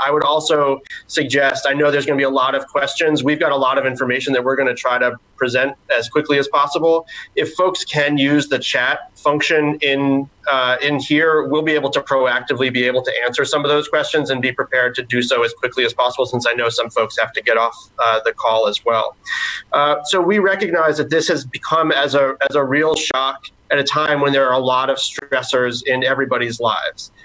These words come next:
Uh, we have, uh, lots of people who are, who are doing the extraordinary on a daily basis,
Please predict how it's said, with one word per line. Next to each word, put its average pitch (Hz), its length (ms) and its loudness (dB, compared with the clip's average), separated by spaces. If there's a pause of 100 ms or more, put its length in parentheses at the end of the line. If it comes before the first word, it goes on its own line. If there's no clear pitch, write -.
(140)
Uh, 117 200 0
we 123 80 2
have, 120 320 0 (460)
uh, 120 180 2
lots 143 320 2
of 156 80 -2
people 151 240 0
who 135 120 2
are, 127 400 0
who 127 120 -2
are 127 140 2
doing 147 720 0
the 135 100 0
extraordinary 156 920 0 (140)
on 127 120 2
a 123 60 0
daily 127 360 0
basis, 139 640 -2